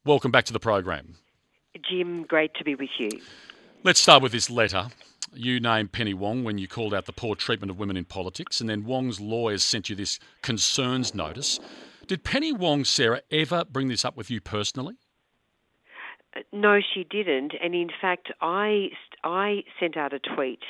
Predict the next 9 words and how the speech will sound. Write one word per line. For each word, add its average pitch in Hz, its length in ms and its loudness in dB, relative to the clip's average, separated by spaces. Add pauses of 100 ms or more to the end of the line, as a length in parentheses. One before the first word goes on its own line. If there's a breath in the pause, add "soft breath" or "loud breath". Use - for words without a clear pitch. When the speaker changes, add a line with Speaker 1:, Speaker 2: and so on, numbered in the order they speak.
(680 loud breath)
Speaker 2:
commending 175 640 2
Nicole 139 460 -2 (100)
Flint 131 260 -6 (140)
for 151 100 0
a 139 60 4
brave 151 600 0 (100)
and 143 180 -8
powerful 143 520 -8 (120)
speech, - 380 -8